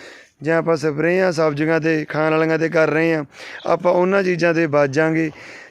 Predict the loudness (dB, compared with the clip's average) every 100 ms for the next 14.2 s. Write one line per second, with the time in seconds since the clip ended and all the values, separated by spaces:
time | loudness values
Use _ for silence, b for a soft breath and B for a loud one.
0 | -6 0 2 2 2 2 2 2 0 0
1 | 0 0 0 2 0 0 0 2 2 2
2 | 2 2 0 2 0 -2 -10 B B B
3 | B -6 -2 0 0 2 2 2 0 0
4 | -2 -6 B B B -10 -6 0 0 2
5 | 0 0 0 2 2 2 2 0 0 2
6 | 4 4 2 -2 B B B B B -6
7 | -2 0 2 2 2 0 -2 -2 -2 0
8 | 0 0 0 0 2 2 4 2 2 0
9 | 0 0 0 0 -2 -4 -10 B B B
10 | B 0 2 2 2 -2 0 0 2 2
11 | 4 4 4 4 0 B B B -2 -2
12 | 2 4 2 2 2 2 2 2 0 0
13 | -2 -2 B B 2 4 4 2 0 0
14 | -2